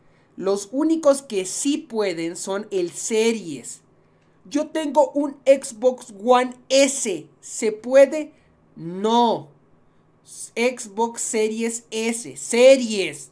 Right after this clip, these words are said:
no One. Xbox Series S, Xbox Series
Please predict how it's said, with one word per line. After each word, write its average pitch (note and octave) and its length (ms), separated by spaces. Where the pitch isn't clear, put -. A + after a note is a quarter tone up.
no F#3 220
One. F#3 460
Xbox G#3+ 760
Series G#3 580
S, G#3+ 520
Xbox E3 640
Series E3 540